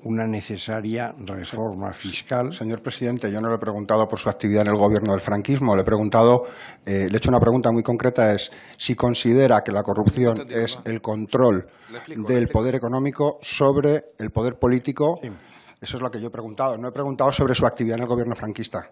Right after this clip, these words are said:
Speaker 3: Le explico,
Speaker 1: No,
Speaker 3: señor
Speaker 1: no
Speaker 3: Mayoral,
Speaker 1: estaba
Speaker 3: ya
Speaker 1: en
Speaker 3: he
Speaker 1: ningún
Speaker 3: entendido.
Speaker 1: gobierno
Speaker 3: Disculpe,
Speaker 1: franquista.
Speaker 3: disculpe, señor compareciente, un segundo. Vamos a ver, ya he entendido.
Speaker 1: Claro.
Speaker 3: Lo que pasa es que cuando se contextualiza, eh, de forma amplia, difícilmente puedo yo evitar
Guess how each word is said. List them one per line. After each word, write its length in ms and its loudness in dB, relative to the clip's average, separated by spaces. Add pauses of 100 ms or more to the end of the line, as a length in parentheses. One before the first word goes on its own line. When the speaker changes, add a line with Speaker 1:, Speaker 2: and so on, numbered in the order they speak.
(100)
Speaker 3:
Le 100 -20
explico, 500 -20
Speaker 1:
No, 80 -20
Speaker 3:
señor 240 -14
Speaker 1:
no 80 -10
Speaker 3:
Mayoral, 120 -8
Speaker 1:
estaba 200 -2
Speaker 3:
ya 80 0
Speaker 1:
en 60 0
Speaker 3:
he 40 -4
Speaker 1:
ningún 160 -6
Speaker 3:
entendido. 300 -4
Speaker 1:
gobierno 500 -6
Speaker 3:
Disculpe, 240 -10
Speaker 1:
franquista. 500 -12
Speaker 3:
disculpe, 300 -16
señor 260 -20
compareciente, 520 -20
un 160 -20
segundo. 420 -18
Vamos 260 -18
a 40 -18
ver, 100 -18
ya 120 -14
he 20 -14
entendido. 500 -16 (320)
Speaker 1:
Claro. 160 -20
Speaker 3:
Lo 120 -18
que 40 -16
pasa 240 -10
es 60 -14
que 140 -16
cuando 360 -16
se 160 -18
contextualiza, 880 -18 (580)
eh, 1120 -16
de 140 -20
forma 340 -12
amplia, 440 -12 (360)
difícilmente 760 -14
puedo 240 -12
yo 120 -8
evitar 460 -8